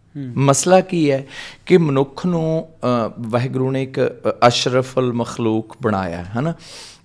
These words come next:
Speaker 2: ਇਹ ਹੈ ਕਿ ਆਪਾਂ ਕੁਛ ਲੋਕ ਸ਼ਦਾਈ ਜਿਨ੍ਹਾਂ ਨੂੰ ਕਹਿ ਦਿੰਦੇ ਹਾਂ, ਆਪਾਂ ਹਮੇਸ਼ਾ ਤੋਂ ਇੱਦਾਂ ਹੁੰਦਾ ਕਿ ਸਾਰੇ ਲੋਕ ਸਾਰੀਆਂ ਚੀਜ਼ਾਂ ਨੂੰ ਸਾਂਭਦੇ ਨਹੀਂ ਹੁੰਦੇ।
Speaker 1: ਜੀ।
Speaker 2: ਕੁਛ ਕੁ ਲੋਕ ਹੁੰਦੇ ਨੇ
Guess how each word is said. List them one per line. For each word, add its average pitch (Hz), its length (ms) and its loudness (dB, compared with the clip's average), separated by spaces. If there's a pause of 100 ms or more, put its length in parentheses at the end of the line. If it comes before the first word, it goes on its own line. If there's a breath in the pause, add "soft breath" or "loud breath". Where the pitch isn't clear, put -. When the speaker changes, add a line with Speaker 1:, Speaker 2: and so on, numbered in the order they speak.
(160)
Speaker 2:
ਇਹ 196 240 10
ਹੈ 180 140 6
ਕਿ 185 380 2
ਆਪਾਂ 151 500 0
ਕੁਛ 143 400 -4
ਲੋਕ 127 360 2
ਸ਼ਦਾਈ 113 540 2
ਜਿਨ੍ਹਾਂ 117 280 -2
ਨੂੰ 147 120 -4
ਕਹਿ 113 200 2
ਦਿੰਦੇ 123 340 -2
ਹਾਂ, 107 100 -4 (420 loud breath)
ਆਪਾਂ 180 600 4 (240)
ਹਮੇਸ਼ਾ 180 320 6
ਤੋਂ 196 160 6
ਇੱਦਾਂ 135 240 4
ਹੁੰਦਾ 120 280 0
ਕਿ - 160 -2
ਸਾਰੇ 151 560 4
ਲੋਕ 120 360 0
ਸਾਰੀਆਂ 135 500 0
ਚੀਜ਼ਾਂ 135 360 -6
ਨੂੰ 165 100 -6
ਸਾਂਭਦੇ 165 500 0
ਨਹੀਂ 101 160 -4
ਹੁੰਦੇ। 82 240 -8 (100)
Speaker 1:
ਜੀ। 127 200 -12 (600 loud breath)
Speaker 2:
ਕੁਛ 175 240 8
ਕੁ - 140 -2
ਲੋਕ 151 320 6
ਹੁੰਦੇ 127 340 2
ਨੇ 135 220 0